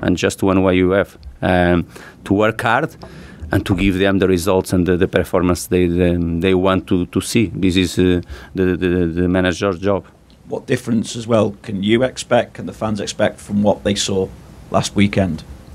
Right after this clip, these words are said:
Speaker 1: First, they, they were not happy.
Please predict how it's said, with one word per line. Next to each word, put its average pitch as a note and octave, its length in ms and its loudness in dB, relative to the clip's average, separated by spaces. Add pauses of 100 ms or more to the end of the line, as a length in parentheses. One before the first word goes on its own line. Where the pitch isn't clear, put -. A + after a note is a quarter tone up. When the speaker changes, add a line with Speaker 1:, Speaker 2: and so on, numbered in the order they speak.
(880)
Speaker 1:
First, - 300 -2
they, C#3+ 160 2 (100)
they D3+ 140 0
were B2+ 160 2
not G2 240 0
happy. B2 320 -2